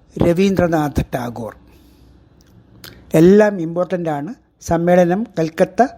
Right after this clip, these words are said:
വർഷം ആയിരത്തി എണ്ണൂറ്റി തൊണ്ണൂറ്റിയാറ്, ആലാപനം രവീന്ദ്രനാഥ് ടാഗോർ. നമ്മുടെ ദേശീയ ഗീതമായ വന്ദേ മാതരം എവിടെ നിന്നാണ്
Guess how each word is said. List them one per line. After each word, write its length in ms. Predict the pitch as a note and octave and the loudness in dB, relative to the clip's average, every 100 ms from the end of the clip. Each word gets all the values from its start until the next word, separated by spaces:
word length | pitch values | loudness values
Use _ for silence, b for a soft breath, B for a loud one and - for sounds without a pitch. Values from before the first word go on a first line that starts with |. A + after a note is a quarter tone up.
| b b b E3+ | b b b -2
വർഷം 380 | D#3 - A3 C4+ _ - | 0 2 0 -2 _ -2
ആയിരത്തി 420 | E3 F#3 - F#3 | 2 4 2 -4
എണ്ണൂറ്റി 280 | F3 F3 - | -6 -6 -8
തൊണ്ണൂറ്റിയാറ്, 760 | F3 E3+ F3+ - F3 D#3+ D#3+ C#4 b b b | -8 -6 -6 -4 -4 -4 -6 -8 b b b
ആലാപനം 640 | C#3+ E3+ E3+ D#3+ E3 A#3+ - b b | 2 4 4 2 -2 -4 -8 b b
രവീന്ദ്രനാഥ് 760 | - E3 F3+ F3 D#3+ D3 C3+ - - | -2 0 -2 -2 -4 -6 -8 -12 -12
ടാഗോർ. 400 | B2 A#2 G#2+ - _ _ _ _ _ _ _ - B B B - | -10 -10 -12 -14 _ _ _ _ _ _ _ -20 B B B 0
നമ്മുടെ 280 | G3 A#3 A3 | 2 4 4
ദേശീയ 320 | G3+ G3 B3 B3+ | 2 2 0 -2
ഗീതമായ 680 | F#3 G3 G#3 G3 F3+ F3+ A3 _ - | -4 -4 -2 -2 -4 -4 -6 _ -10
വന്ദേ 300 | E3+ F3 G#3 | -6 2 2
മാതരം 480 | G3 F3+ E3 D#3+ C#3+ - b b b | 4 0 0 -2 -4 -12 b b b
എവിടെ 300 | F#3 F#3 A3 B3 | -4 2 4 4
നിന്നാണ് 400 | A#3 G#3+ G3 | 0 -4 -6